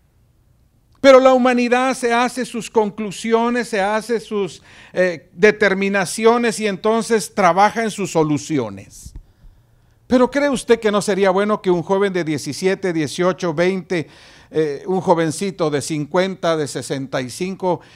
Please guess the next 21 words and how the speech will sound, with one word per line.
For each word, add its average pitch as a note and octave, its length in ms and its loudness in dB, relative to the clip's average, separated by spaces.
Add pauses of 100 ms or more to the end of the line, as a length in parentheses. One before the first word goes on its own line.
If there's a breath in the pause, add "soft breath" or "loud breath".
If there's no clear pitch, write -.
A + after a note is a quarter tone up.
(100)
escuche G3 720 -2
una F#3+ 360 -2
manera E3+ 540 0
de D#3 160 -2
componer D3 600 -4
su D#3 180 -6
vida E3 220 0
a C3+ 80 -4
través C#3+ 320 -2
de C#3+ 80 -2
una D3+ 240 -2
enseñanza, B2 1000 -6 (540 soft breath)
de F#3+ 100 6
un A#3 160 4
cambio C4 480 2
de A3+ 120 6
liderazgo, B3 600 2
una A#3+ 140 0
manera B3+ 280 2
de A#3 120 2
pensar? G#3 760 -4